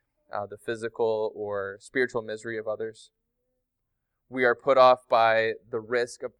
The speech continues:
uh, to ourselves or the inconvenience to our schedule or the pain of shared suffering or the simple demand of time and money. And we too can talk about loving others,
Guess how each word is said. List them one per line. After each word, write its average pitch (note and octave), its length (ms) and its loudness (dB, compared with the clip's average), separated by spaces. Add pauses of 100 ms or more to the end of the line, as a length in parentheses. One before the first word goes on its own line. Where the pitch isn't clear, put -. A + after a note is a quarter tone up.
(120)
uh, G#2+ 340 -4
to - 80 -10
ourselves A#2 580 0
or A2+ 80 -10
the G#2+ 120 -18
inconvenience A2+ 640 -14
to - 80 -16
our - 80 -14
schedule A2 560 -6 (320)
or A#2+ 120 -2
the A2+ 80 -6
pain B2 380 -8
of A2+ 100 -10
shared A2+ 540 -6
suffering A#2+ 720 -2 (260)
or A#2+ 100 -4
the A#2 60 -6
simple C#3+ 260 -2
demand A#2+ 420 -2
of G#2+ 100 -12
time A2 420 -8
and G#2+ 120 -20
money. - 260 -18 (800)
And A#2 80 -14
we B2+ 100 -4
too C3 300 -6
can A2 520 -6
talk B2+ 260 4
about A#2 200 2
loving B2 260 2
others, A2+ 460 -2